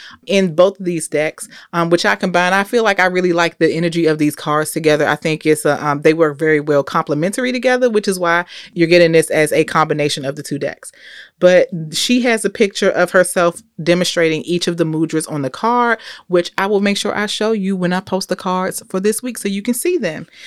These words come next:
And on the back of the cards, there's some information. So as we go through each card for the cosmic read, honey, I'm just gonna tell you what is on here because she done said all that needs to be said on these cards. So let's get into it.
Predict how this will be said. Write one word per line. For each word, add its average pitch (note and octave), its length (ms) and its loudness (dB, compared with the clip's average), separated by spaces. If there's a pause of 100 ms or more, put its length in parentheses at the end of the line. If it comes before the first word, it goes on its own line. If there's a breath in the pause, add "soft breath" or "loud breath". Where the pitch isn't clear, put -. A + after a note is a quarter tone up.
(200 loud breath)
And G#3 240 -2
on B3+ 220 0
the C#4+ 100 2
back A#3+ 260 -2
of A3+ 100 -2
the G#3 80 0
cards, G3+ 340 0
there's F#3+ 240 0
some G3+ 120 -4
information. E3+ 640 0
So D3+ 300 2
as D#3 240 -2
we F#3 100 -2
go F3+ 220 4
through G3 180 -4
each F#3+ 220 -6
card E3+ 260 0
for D#3 80 0
the D3 80 -2
cosmic D#3 460 -2
read, G#3 220 0
honey, G3 320 -2
I'm C4+ 120 -6
just C4 180 -4
gonna E3+ 140 2
tell E3+ 220 2
you E3 160 -2
what D#3 120 2
is C#3+ 220 -2
on G#3+ 200 2
here G#3 320 0 (280 loud breath)
because F3 460 6 (280 loud breath)
she C#4+ 200 0
done B3+ 120 4
said F#3 220 2
all D#3+ 220 0
that D#3+ 120 4
needs D#3 180 -8
to - 80 -10
be C3 120 -8
said E3+ 560 4 (300 soft breath)
on D3+ 100 0
these D3 180 -2
cards. D3 280 -2
So D#3 100 -2
let's G3+ 240 2
get G3 160 0
into F3 360 -2
it. - 200 -6